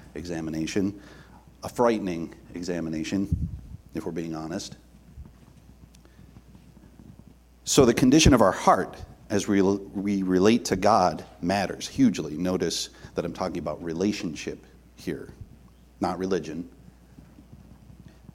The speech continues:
David recognizes this very thing when he says, the second passage, "For you will not delight in sacrifice, or I would give it. You will not be pleased with a burnt offering." The sacrifices of God are a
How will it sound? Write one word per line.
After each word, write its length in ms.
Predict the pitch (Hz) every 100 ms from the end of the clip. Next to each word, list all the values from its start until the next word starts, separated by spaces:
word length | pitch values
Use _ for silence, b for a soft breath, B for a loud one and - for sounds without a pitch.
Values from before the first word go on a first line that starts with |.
| - -
David 320 | - 113 107 95
recognizes 720 | 110 104 98 95 90 92 101
this 220 | 104 -
very 260 | 110 95 92
thing 320 | 151 90 80
when 140 | 85
he 180 | 87 113
says, 540 | - 82 85 104 - B B B B B - - -
the 80 | 87
second 420 | - 95 87 - - - -
passage, 520 | 101 101 - 90 -
"For 200 | - 107
you 160 | 107 110
will 180 | 104
not 320 | 101 107 143 98
delight 480 | 110 127 123 101
in 140 | 110 113
sacrifice, 640 | 127 143 113 - 85 82
or 100 | 87
I 80 | 87
would 160 | 82 78
give 160 | 98
it. 240 | 98 - - - - - - - - _ - - _ - - -
You 100 | 127
will 60 | 135
not 160 | 131
be 80 | 127
pleased 480 | 143 160 113 - - -
with 120 | 98
a 60 | 90
burnt 260 | 101 95 -
offering." 500 | 87 85 78 76 - - - - - - - - - - - - - B B B
The 80 | 107
sacrifices 640 | - 131 - 120 104 98
of 160 | 90 82
God 400 | 107 127 98 90
are 160 | 87
a 140 | 82